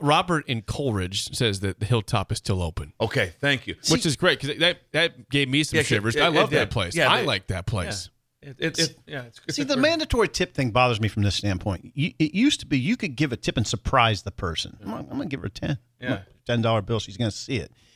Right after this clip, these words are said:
Speaker 3: eventually."
Speaker 2: Yeah.
Speaker 3: Now it's just, nah. It's
Speaker 2: Yeah.
Speaker 3: not fun anymore.
Speaker 1: Nope.
Speaker 2: No, it's no fun.
Speaker 1: Nope.
Speaker 2: No, no. I always love that part of it.
Speaker 3: Yeah.
Speaker 2: And the, the, the, the way the meal ends, that your kids don't know that,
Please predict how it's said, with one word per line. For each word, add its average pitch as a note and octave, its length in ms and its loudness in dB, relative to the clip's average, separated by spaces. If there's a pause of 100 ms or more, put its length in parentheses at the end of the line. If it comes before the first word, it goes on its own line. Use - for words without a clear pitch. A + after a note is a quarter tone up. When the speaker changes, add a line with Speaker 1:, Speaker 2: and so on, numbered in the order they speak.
(240)
Speaker 3:
eventually." A2+ 600 0 (220)
Speaker 2:
Yeah. G#2 120 -20
Speaker 3:
Now D3+ 260 6
it's - 120 -4
just, - 200 -8
nah. E2+ 180 -12 (440)
It's G#2 80 -12
Speaker 2:
Yeah. G#2+ 60 0
Speaker 3:
not D3+ 160 2
fun G#3 220 2
anymore. E2 380 -6
Speaker 1:
Nope. A2+ 140 2
Speaker 2:
No, C3+ 100 0
it's A#2 120 -8
no D#3 100 -2
fun. G#2+ 340 -6
Speaker 1:
Nope. F#2+ 180 -4
Speaker 2:
No, A#2 180 -4 (180)
no. A2+ 180 -10 (480)
I A#2 100 0
always A2+ 420 -6
love G#2 200 -4
that G2+ 200 -6
part G2+ 200 -4
of G2 80 -10
it. G#2 100 -6 (200)
Speaker 3:
Yeah. C#3 140 -2
Speaker 2:
And C#3+ 120 2
the, C#3+ 80 2
the, D3 220 0 (300)
the, C3+ 160 4
the C3 140 2
way C3+ 280 4
the E3 140 -2
meal C#3+ 280 2
ends, C3 400 -2 (760)
that A2+ 180 -2
your A#2+ 160 -4
kids B2 320 -2
don't A2+ 300 -4
know A2 240 0
that, A#2 380 -4